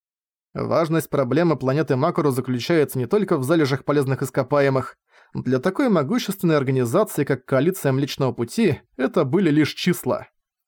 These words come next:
Коммерческая выгода интересна, но она ничуть не ключевой пункт. И всё равно ни в коем случае нельзя полностью потерять влияние на этой планете. Макуру можно назвать огромной энергоресурсной бомбой,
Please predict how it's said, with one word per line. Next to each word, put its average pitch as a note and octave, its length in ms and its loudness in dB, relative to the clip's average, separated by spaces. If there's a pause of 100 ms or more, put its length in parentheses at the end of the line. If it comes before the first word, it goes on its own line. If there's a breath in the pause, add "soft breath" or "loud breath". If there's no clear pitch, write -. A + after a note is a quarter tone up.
Коммерческая F3+ 760 0
выгода C3+ 320 2
интересна, D3 680 0 (440 soft breath)
но C3+ 220 2
она C3+ 160 2
ничуть B2+ 360 -2
не E3+ 120 2
ключевой C#3+ 460 2
пункт. B2+ 520 -4 (640)
И B2+ 260 2
всё C#3 200 -2
равно C#3 360 2
ни B2 120 0
в - 60 -12
коем B2+ 280 0
случае C#3+ 400 0
нельзя C3 300 0
полностью C#3 500 0
потерять B2 380 -2
влияние B2+ 420 2
на A3 120 2
этой C3+ 200 2
планете. C3+ 720 0 (600 soft breath)
Макуру G3+ 500 0
можно F3 320 2
назвать D#3 320 2
огромной D#3+ 520 4
энергоресурсной C#3+ 880 0
бомбой, D3+ 580 2